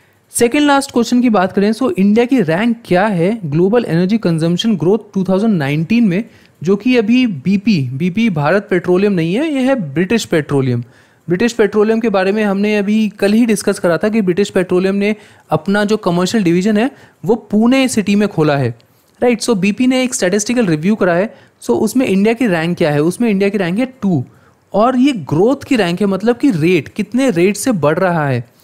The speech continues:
ओके। So ग्लोबल एनर्जी कंजम्पशन में इंडिया की रैंक सेकंड है, सबसे तेज़ी से, मतलब पिछले साल के कंपैरिजन में सबसे तेज़ी से बढ़ा है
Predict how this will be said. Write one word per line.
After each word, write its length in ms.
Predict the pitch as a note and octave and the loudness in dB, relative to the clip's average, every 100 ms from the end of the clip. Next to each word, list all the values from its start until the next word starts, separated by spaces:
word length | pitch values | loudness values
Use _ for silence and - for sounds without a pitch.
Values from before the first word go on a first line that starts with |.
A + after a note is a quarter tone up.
| - _ - | -20 _ -8
ओके। 280 | F3 B3+ G#3+ - _ | -4 -2 -2 -4 _
So 180 | - A#3+ | -4 0
ग्लोबल 320 | E3 F#3+ B3+ | 2 2 2
एनर्जी 300 | B3 F3 F#3+ A3+ | 0 -2 -2 -2
कंजम्पशन 560 | F#3 E3 F3 F#3 A#3 | 0 0 0 0 0
में 140 | A#3+ B3 | 2 2
इंडिया 200 | G3 G#3 | 2 0
की 100 | A3 | 0
रैंक 180 | B3 A#3 | -2 -2
सेकंड 360 | - D#3 A#3 | -2 0 2
है, 120 | G#3 A#3+ - _ | 0 -2 -10 _
सबसे 420 | - G3+ G3 - C#4 | -6 -2 -2 -2 -4
तेज़ी 400 | C#4 G3+ G#3 B3+ | 0 2 2 0
से, 340 | - C4+ B3+ - | 0 0 0 -2
मतलब 420 | D3 E3+ A#3 A#3 - | -6 -4 0 0 0
पिछले 300 | G3 F#3 B3 | -4 0 0
साल 200 | B3 A3 | 2 0
के 120 | G#3 A3 | 0 0
कंपैरिजन 460 | F#3+ E3+ F3 G3 | 2 2 2 0
में 100 | A3+ | 0
सबसे 320 | A#3 F#3+ - B3 | -2 -4 -4 -2
तेज़ी 320 | - F3+ A3 | 0 2 2
से 160 | A#3 A#3 | 0 0
बढ़ा 240 | F3+ F3 | 2 2
है 180 | F#3+ | 0